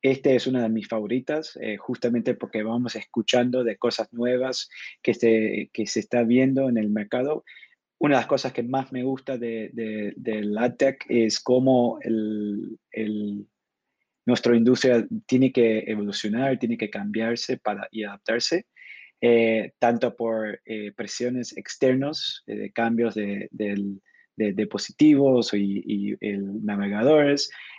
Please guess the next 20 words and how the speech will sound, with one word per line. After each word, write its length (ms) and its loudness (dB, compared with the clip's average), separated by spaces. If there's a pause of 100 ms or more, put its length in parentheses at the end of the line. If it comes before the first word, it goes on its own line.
eh, 280 -2
como 280 0
regulaciones, 760 -2 (300)
como, 580 2
eh, 400 -2
avances 800 -2
en 360 -4
tecnología 640 0
que 120 -2
nos 160 -2
ayuda 420 -4
a 60 -4
hacer 400 0
lo 100 -6
mismo, 380 -10
pero 160 -4
con 180 -8
más 220 -10
eficiencia 720 -4
o, 260 -10